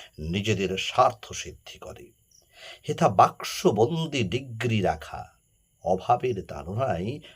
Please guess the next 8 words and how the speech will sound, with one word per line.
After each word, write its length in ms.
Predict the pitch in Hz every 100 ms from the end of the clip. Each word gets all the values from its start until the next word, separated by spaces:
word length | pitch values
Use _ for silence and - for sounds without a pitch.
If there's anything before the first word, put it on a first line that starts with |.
| _
নিত্য 640 | - 87 131 _ _ - 101
পকেট 400 | 92 - 131 120
ফাঁকা, 440 | - - - 58 - _ _ _ _
চুরি, 460 | - 101 107 104 87
ধর্ষণ, 580 | - 107 - 117 92 90
ঘুষ 560 | - - 104 110 -
ও 40 | 90 - -
তোলাবাজিতে 920 | 95 110 127 131 143 143 98 78 98